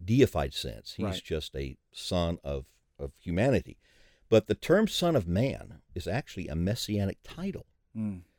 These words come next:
Speaker 1: So you go to Daniel chapter seven and other places where,
Speaker 2: Mm-hmm.
Speaker 1: you know, you have this Son of Man motif used. It's clearly talking about deity.
Speaker 2: Right.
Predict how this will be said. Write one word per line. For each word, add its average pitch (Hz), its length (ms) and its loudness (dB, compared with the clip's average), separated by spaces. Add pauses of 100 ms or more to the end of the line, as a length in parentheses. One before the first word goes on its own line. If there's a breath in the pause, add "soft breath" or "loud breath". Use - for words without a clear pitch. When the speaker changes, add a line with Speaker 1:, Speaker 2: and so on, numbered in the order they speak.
Speaker 1:
So - 160 0
you 98 200 6
go 101 140 8
to 92 120 6
Daniel 90 380 4
chapter - 320 -6
seven 117 380 6
and 82 120 2
other 85 160 0
places - 540 0
where, 80 360 2
Speaker 2:
Mm-hmm. 104 80 -4 (340)
Speaker 1:
you 90 140 -2
know, 80 140 2
you 82 180 0
have 87 220 2
this 80 160 -2
Son 101 300 2
of 82 80 -6
Man 85 300 0
motif 78 420 -4
used. 120 380 -2
It's - 200 -6
clearly 78 720 -2
talking 80 300 -10
about 71 300 -12
deity. - 500 -12 (180)
Speaker 2:
Right. 92 300 -12